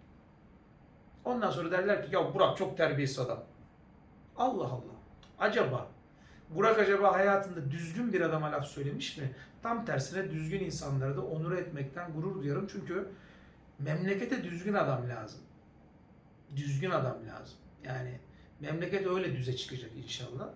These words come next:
Ama güzel bir memleketimiz var, güzel bir insanımız var. Bozulan bir kesim var ama çok güzel insanımız var. Zaten o güzel insanımız sayesinde bu memleket hep bir şekilde ayakta kalıyor.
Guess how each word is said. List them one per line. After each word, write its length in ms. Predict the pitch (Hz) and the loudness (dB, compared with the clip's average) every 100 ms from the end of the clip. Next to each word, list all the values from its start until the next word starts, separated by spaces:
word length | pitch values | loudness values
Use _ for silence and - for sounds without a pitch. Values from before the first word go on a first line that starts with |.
| - | -10
Ama 120 | 320 | -6
güzel 340 | 233 220 233 208 | 0 4 6 4
bir 60 | |
memleketimiz 720 | 170 151 147 139 135 131 120 | 0 -2 -2 -4 -4 -4 -4
var, 100 | 143 | -6
güzel 460 | 135 131 143 175 165 | -4 -2 2 2 0
bir 100 | 156 | -2
insanımız 580 | 139 - 127 113 113 117 | -2 -2 -6 -8 -12 -12
var. 220 | 123 - - - - - - - - - - 165 | -12 -16 -20 -20 -20 -20 -20 -20 -20 -20 -10 2
Bozulan 520 | 240 240 311 302 277 | 4 8 10 10 10
bir 100 | - | 4
kesim 360 | 262 - 254 | 2 2 4
var 120 | 262 277 | 6 6
ama 340 | 214 139 - - | 6 2 -4 -8
çok 240 | 240 202 | -8 -6
güzel 240 | 160 156 143 | -2 0 0
insanımız 560 | 135 135 127 123 120 | -2 -2 -4 -4 -4
var. 360 | 143 151 - - | -4 -4 -10 -12
Zaten 380 | 143 208 247 202 | 0 2 2 -2
o 220 | 165 143 | -4 -4
güzel 280 | 156 165 208 | -2 0 0
insanımız 600 | 180 - 185 185 196 - | 0 -4 -4 -4 -4 -4
sayesinde 520 | 151 143 143 160 160 | -4 -4 -4 -6 -6
bu 80 | 170 | -4
memleket 460 | 175 160 143 160 165 | -6 -4 -4 -2 -4
hep 180 | - | -4
bir 40 | 202 | -6
şekilde 360 | - 131 131 | -8 -6 -4
ayakta 400 | 160 135 131 - | -2 -2 -2 -6
kalıyor. 360 | - 123 117 | -8 -8 -6